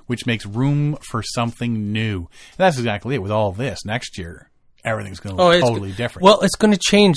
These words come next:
Speaker 2: The, so you, there's, and you hear about it all the time with, uh, forest fires and whatnot. It, it, it could change the course of the river. It could be, you know, there could be, now there's gonna be some slides and then cause new rapids, and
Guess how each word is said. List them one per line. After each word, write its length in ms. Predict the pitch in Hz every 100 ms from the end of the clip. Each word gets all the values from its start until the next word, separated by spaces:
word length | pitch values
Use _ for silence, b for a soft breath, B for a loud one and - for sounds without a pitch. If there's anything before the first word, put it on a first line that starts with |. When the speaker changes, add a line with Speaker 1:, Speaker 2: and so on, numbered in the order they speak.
| -
Speaker 2:
The, 80 | 160
so 400 | - 175 156 151
you, 540 | 151 147 143 147 143 -
there's, 500 | 131 143 143 131 - B B B
and 220 | 151 147 143
you 80 | 139
hear 140 | 165
about 160 | 147 139
it 100 | 135
all 120 | 131
the 120 | -
time 280 | 131 131 120
with, 160 | 113 - 123
uh, 220 | 117 107
forest 320 | - 139 127
fires 440 | 135 123 123 123 113
and 100 | 117
whatnot. 380 | 123 117 117 135
It, 160 | 123 -
it, 100 | 135 -
it 100 | -
could 200 | - 165
change 260 | - 156 147
the 60 | 127
course 240 | - 123 117
of 60 |
the 60 | 143
river. 200 | 151 156
It 40 |
could 160 | - 117
be, 200 | 117 110 B B B -
you 80 | 143
know, 140 | 131
there 120 | 127
could 160 | 135 123
be, 100 | 120
now 240 | 117 120
there's 180 | 113 107
gonna 160 | 127 110
be 80 | 104 -
some 80 | 107
slides 520 | - 131 131 135 120
and 120 | 107
then 80 | 107
cause 320 | - 113 110
new 160 | 110 107
rapids, 600 | 107 120 135 135 120 117
and 220 | 107